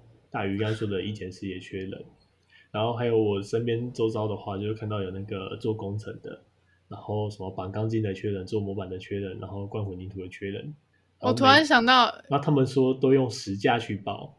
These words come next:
Speaker 1: 我就说，“哦，什么是时价？”他们说以前是三个月涨价一次，现在是每两天涨价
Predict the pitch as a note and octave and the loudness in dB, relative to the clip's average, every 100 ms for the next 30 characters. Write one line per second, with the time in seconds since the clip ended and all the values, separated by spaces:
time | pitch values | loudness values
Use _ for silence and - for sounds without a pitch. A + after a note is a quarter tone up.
0 | _ C3 C#3 D#3+ F3 E3+ - A2 G#2+ C3+ | _ -4 0 0 -4 -10 -6 -6 -4 -6
1 | - G2 A2+ A2+ G#2 - C#3+ D#3+ C3 A2+ | -4 -6 -4 -4 -4 -2 2 4 2 2
2 | A2 A2 C3+ C#3 B2+ A2 A#2+ F#2 G2 G#2+ | 0 0 -2 2 4 4 2 0 -2 -2
3 | F#2+ G2 - G2 A2 A2 A2+ G#2 G#2 G2+ | -2 -6 -8 -4 -2 -2 -2 -2 -2 -2
4 | G#2+ F2 G2+ G2 F#2+ G2 | -2 -4 -8 -8 -8 -10